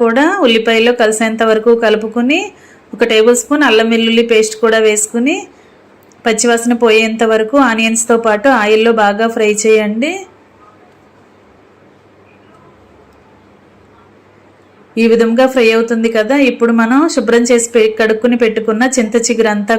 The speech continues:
కూడా అలా వేసేసుకోండి. మనం తీసుకున్న క్వాంటిటీ ఎక్కువగా అనిపిస్తుంది, కానీ కర్రీలో వేసిన తర్వాత అదంతా సాఫ్ట్గా మగ్గిపోయి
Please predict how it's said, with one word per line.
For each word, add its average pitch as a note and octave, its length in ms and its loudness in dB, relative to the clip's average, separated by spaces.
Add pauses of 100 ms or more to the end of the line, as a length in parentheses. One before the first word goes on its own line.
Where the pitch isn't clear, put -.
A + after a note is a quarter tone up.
(120)
కూడా A#3 200 2 (600)
అలా A3 240 2
వేసేసుకోండి. A3 720 -2 (1000)
మనం A#3+ 260 2
తీసుకున్న C4 360 0 (100)
క్వాంటిటీ A#3 400 0 (100)
ఎక్కువగా A#3+ 400 0
అనిపిస్తుంది, A#3 520 0 (100)
కానీ A3+ 200 0 (100)
కర్రీలో A3+ 420 2
వేసిన A3+ 240 0 (100)
తర్వాత G#3+ 360 -2 (600)
అదంతా A3 340 0 (120)
సాఫ్ట్గా A#3+ 500 0
మగ్గిపోయి A3 600 0